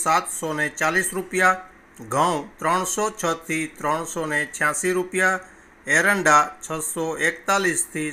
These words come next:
સાતસો ને સડસઠ રૂપિયા, તલ પંદરસો એકાવનથી સોળસો ને ઓગણએંસી રૂપિયા, બાજરી બસો પચાસથી ત્રણસો ને અડસઠ રૂપિયા, ચણા સાતસો સિત્તેરથી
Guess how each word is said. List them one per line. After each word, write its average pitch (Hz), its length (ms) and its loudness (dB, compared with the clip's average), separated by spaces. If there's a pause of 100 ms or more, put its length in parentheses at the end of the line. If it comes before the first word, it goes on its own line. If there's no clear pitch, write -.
(140)
સાતસો 156 500 -2
ને 143 160 -6
સડસઠ 180 640 -4
રૂપિયા, 185 360 2 (580)
તલ 175 320 4 (380)
પંદરસો 190 640 -2 (140)
એકાવનથી 156 760 0 (140)
સોળસો 160 460 -4
ને 143 180 -2
ઓગણએંસી 175 920 -2
રૂપિયા, 185 400 -2 (440)
બાજરી 147 600 2 (180)
બસો 151 360 0 (160)
પચાસથી 170 680 0 (100)
ત્રણસો 156 480 -2
ને 143 140 -2 (180)
અડસઠ 170 460 -2
રૂપિયા, 185 420 0 (640)
ચણા 170 440 4 (360)
સાતસો 165 540 2
સિત્તેરથી 160 840 -4